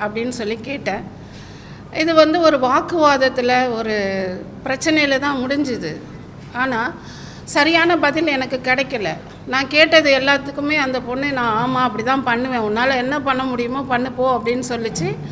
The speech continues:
So, அந்த இடத்த விட்டு நான் போயிடலாம் அப்படின்னு சொல்லிட்டு இறங்கி வெளியில வந்தப்போ, அந்த, அந்த இடத்துல இருந்து ஒரு ரெண்டு, மூணு குழந்தைங்க வீட்டை விட்டு திப்பு திப்புன்னு வெளியில ஓடி வந்தாங்க.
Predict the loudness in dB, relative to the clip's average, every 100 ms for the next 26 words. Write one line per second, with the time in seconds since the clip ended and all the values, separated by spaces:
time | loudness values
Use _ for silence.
0 | -14 -16 -10 2 4 4 2 2 4 2
1 | 2 0 0 2 2 2 0 -2 -4 0
2 | 2 4 4 2 0 0 -2 -2 -4 -4
3 | -4 -2 0 0 0 -2 0 0 2 2
4 | 0 0 -2 -4 -4 -4 -6 -12 -10 -12
5 | -12 -16 -16 -8 2 6 6 8 8 8
6 | 4 4 6 6 4 4 6 8 8 6
7 | 6 4 4 4 4 4 2 2 2 2
8 | 4 4 4 2 2 2 2 2 -4 -4
9 | -6 -2 2 4 4 4 4 4 4 4
10 | 0 -2 -2 -4